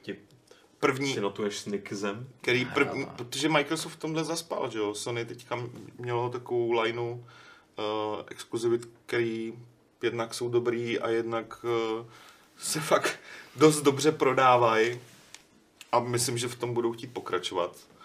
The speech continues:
Speaker 2: A Microsoft má v tomhle co dohánět, no, teďka.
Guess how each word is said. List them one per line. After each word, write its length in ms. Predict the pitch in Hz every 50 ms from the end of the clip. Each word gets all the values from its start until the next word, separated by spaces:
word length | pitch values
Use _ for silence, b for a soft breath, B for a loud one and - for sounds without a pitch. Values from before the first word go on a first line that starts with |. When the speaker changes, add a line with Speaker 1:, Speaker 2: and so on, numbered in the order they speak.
| B B B B B B B B _ -
Speaker 2:
A 300 | 101 104 101 101 104 104
Microsoft 520 | 107 107 104 101 - 120 - 127 120 -
má 120 | 120 117 117
v 60 | 120
tomhle 260 | - 117 120 117 117
co 140 | 117 - 135
dohánět, 500 | 131 123 139 147 165 190 147 101 - -
no, 160 | 92 87 95
teďka. 320 | - - - - - 104